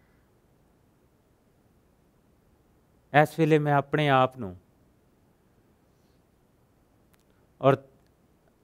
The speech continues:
ਤੇਰੇ ਬੱਚਿਆਂ ਨੂੰ ਤੇਰਿਆਂ ਹੱਥਾਂ ਦੇ ਵਿੱਚ ਦਿੰਦਾ ਕਿ ਅਸੀਂ ਸਭ ਮਿਲ ਕੇ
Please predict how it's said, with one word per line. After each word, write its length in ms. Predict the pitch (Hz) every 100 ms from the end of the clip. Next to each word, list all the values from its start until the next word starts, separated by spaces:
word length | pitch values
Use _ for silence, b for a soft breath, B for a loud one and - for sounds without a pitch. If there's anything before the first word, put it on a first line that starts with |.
| _
ਤੇਰੇ 180 | - 151
ਬੱਚਿਆਂ 400 | 127 127 - 120
ਨੂੰ 100 | 110
ਤੇਰਿਆਂ 280 | 101 113 110 104
ਹੱਥਾਂ 300 | 104 - 117
ਦੇ 100 | 110
ਵਿੱਚ 220 | 101 -
ਦਿੰਦਾ 340 | 95 92 92 98 _ _ _ _ _ _ _ _ _ _ _ _ _ _
ਕਿ 100 | 143
ਅਸੀਂ 200 | 139 151
ਸਭ 320 | - - 147
ਮਿਲ 240 | 131 117 110
ਕੇ 280 | - 117